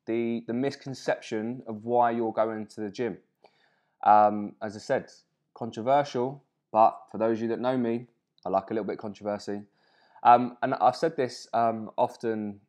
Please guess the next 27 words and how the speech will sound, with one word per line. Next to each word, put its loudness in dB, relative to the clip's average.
um, -2
in -8
relation -4
to -8
people's, -8
uh, -2
exercise, -12
um, -6
or -4
in -4
general. -4
A -4
lot 0
of -4
people -6
will -6
underestimate -6
what -6
they -8
eat -10
and -8
overestimate -4
how -4
hard -4
they've -6
worked -6
out. -6